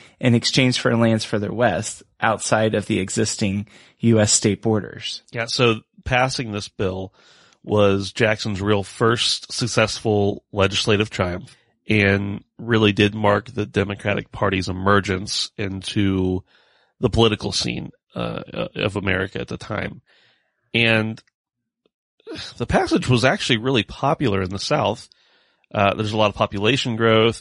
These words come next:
Speaker 2: and they discover gold on some Cherokee land that they're like, "Well, we know it's their land, so we better get rid of them so we can keep the gold." Uh, so Andy Jack is made a little bit more popular, but with some, and a lot less popular with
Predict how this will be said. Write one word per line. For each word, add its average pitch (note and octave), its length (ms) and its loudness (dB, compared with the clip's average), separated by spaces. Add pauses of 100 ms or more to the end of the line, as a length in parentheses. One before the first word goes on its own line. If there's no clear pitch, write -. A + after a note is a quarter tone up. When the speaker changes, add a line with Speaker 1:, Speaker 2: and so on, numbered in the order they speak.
Speaker 2:
and F#2+ 240 -4
they G2 60 -2
discover F#2 640 -4
gold A#2 400 4
on G2+ 160 -4
some G#2+ 140 -12
Cherokee G#2 420 -4
land A#2 640 -2 (480)
that G2 320 0
they're G2 120 -2
like, G2 280 -6
"Well, G2+ 120 0
we F#2+ 100 -6
know B2+ 160 -2
it's - 120 -8
their F2+ 160 -6
land, G2 500 2
so F#2+ 400 -2
we G#2 80 -2
better G2 200 0
get G2 160 -2
rid C3 160 6
of G#2+ 40 4
them F#2+ 180 2
so F#2+ 120 -4
we F#2 140 -4
can - 120 -14
keep - 380 -6
the - 300 -16
gold." A2+ 520 0 (640)
Uh, G2+ 320 4
so G#2+ 460 2 (160)
Andy A#2 260 2
Jack A2+ 380 0 (160)
is G#2 400 -2 (240)
made D#3+ 240 -2
a D#3+ 40 -4
little D#3+ 160 -2
bit D3 140 0
more A2+ 160 -2
popular, G#2 640 -2 (100)
but G#2 200 -2 (200)
with A2+ 160 -10
some, A#2+ 360 4
and F#2 100 -2
a F#2 40 -4
lot G2 380 0
less A2+ 280 0
popular F#2+ 400 -2
with - 180 -8